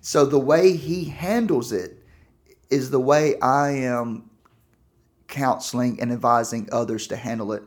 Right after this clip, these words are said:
Romans fourteen twenty-three. "But he who doubts is condemned if he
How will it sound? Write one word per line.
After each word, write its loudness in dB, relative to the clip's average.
Romans -4
fourteen -4
twenty-three. -10
"But -2
he -2
who 0
doubts -4
is 0
condemned -4
if 0
he -6